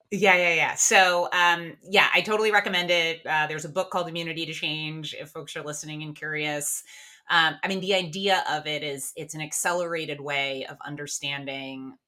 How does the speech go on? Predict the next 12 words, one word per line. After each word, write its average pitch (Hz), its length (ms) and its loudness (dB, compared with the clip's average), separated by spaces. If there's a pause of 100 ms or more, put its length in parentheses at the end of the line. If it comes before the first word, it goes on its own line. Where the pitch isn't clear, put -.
(160)
like, 165 200 -14
what 208 180 -6
makes 233 240 -8
all 214 220 -4
of 233 100 -8
us 214 280 0
immune 185 580 -8
to 180 120 -14
change 165 540 -8
we 170 120 -12
care 196 260 -4
about, - 400 -10